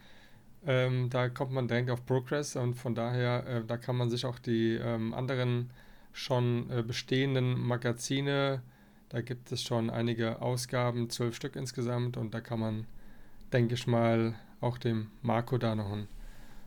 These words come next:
Gefallen erweisen und man hat dann, äh, nochmal ein weiteres, äh, <laughs> Eck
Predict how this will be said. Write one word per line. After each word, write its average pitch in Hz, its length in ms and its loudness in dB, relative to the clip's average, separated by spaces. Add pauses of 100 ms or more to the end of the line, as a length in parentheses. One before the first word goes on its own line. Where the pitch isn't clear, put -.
(160)
Gefallen 185 540 10
erweisen 147 560 8
und 139 140 4
man 131 120 8
hat 131 160 4
dann, 131 340 4
äh, 127 360 4
nochmal 131 300 4
ein 120 80 6
weiteres, 131 540 6
äh, 123 320 6 (320)
<laughs> 180 320 6
Eck 160 300 8